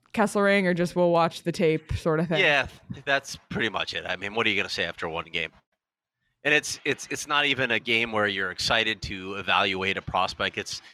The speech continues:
Speaker 2: it's the game right after the trade deadline where you're trying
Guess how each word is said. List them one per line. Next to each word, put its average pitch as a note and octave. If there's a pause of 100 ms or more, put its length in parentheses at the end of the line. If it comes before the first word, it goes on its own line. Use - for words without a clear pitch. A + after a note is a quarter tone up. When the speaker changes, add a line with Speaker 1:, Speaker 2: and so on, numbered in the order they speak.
(120)
Speaker 2:
it's -
the C3
game A2+
right A2
after G#2+
the G2+
trade G2+
deadline F#2+
where F2+
you're F2+
trying G2+